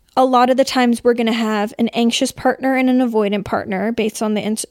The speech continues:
their insecure attachment. And their needs are going to be completely different. And both of their needs based on their attachment styles might make the other person uncomfortable.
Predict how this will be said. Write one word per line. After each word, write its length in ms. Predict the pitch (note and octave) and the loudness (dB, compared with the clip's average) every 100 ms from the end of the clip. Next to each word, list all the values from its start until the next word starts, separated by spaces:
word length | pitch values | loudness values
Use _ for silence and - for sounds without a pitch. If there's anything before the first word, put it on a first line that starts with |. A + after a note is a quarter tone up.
| - | -6
their 260 | A#3 A3 - | -4 -4 -2
insecure 460 | A3 - A3+ A3+ | -4 -4 -4 -4
attachment. 640 | A#3+ - A#3 - G#3 A#3 - _ _ _ - | -4 -4 -8 -6 -6 -6 -8 _ _ _ 0
And 560 | C4+ C4+ B3+ B3 B3 - _ A#3+ - | 2 4 4 2 0 -4 _ -4 4
their 200 | C4 C#4+ | 4 6
needs 340 | C4+ B3 A#3 | 2 0 0
are 120 | - | -2
going 260 | A#3 A3 A3 | 0 0 -2
to 100 | - | -4
be 100 | A3+ | -6
completely 600 | - A3 G#3+ B3 - A#3+ | -2 -4 -2 -4 -4 -2
different. 500 | G#3+ G#3 G3+ - F4+ _ _ _ _ _ _ _ _ D4+ | -4 -4 -8 -8 -14 _ _ _ _ _ _ _ _ 0
And 600 | G4 D#4+ A3 A3 A3+ - - | 2 2 2 0 -4 -6 0
both 240 | A#3+ C4 | 2 2
of 120 | C#4+ | 2
their 160 | B3 A#3+ | 2 2
needs 600 | A3+ C4+ B3+ G#3+ G#3 - | 2 0 0 0 -2 -4
based 340 | - A3+ - | 0 0 0
on 100 | A3 | -2
their 120 | G#3 A3 | -2 -4
attachment 500 | - D4+ - A#3+ - | -2 -4 -2 -4 -2
styles 480 | B3 A#3+ A#3 A#3 | -2 0 -2 -2
might 280 | A#3+ A#3+ B3+ | 0 0 0
make 240 | A#3+ A#3 - | 0 -2 -4
the 160 | B3 - | -6 -2
other 260 | C#4 D4 | 2 0
person 520 | - - A3+ - G#3+ | -2 -4 -4 -2 -4
uncomfortable. 840 | G#3 A3 - C#4+ D#4+ A#3+ A3+ A#2+ | -4 -6 -2 -2 -2 -6 -8 -10